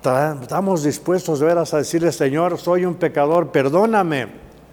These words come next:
Aquel leproso reconoció su maldad, reconoció que estaba enfermo. "Yo soy pecador, yo estoy leproso, sáname, si tú quieres puedes curarme".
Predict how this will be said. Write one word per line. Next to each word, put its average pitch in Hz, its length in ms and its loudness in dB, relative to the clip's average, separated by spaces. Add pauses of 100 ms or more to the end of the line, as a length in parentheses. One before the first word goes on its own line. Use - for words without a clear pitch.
(560)
Aquel 147 300 -2
leproso 147 680 -2 (960)
reconoció 143 600 0
su 165 160 -6
maldad, 135 500 -4 (840)
reconoció 127 500 0
que 135 60 -6
estaba 151 280 -2
enfermo. 143 500 -2 (380)
"Yo 175 200 2
soy 185 240 0
pecador, 156 540 2
yo 170 100 4
estoy 175 260 0
leproso, 170 540 0
sáname, 180 500 0
si 139 140 -4
tú 165 200 -2
quieres 175 260 0
puedes 180 360 -2
curarme". 170 520 -2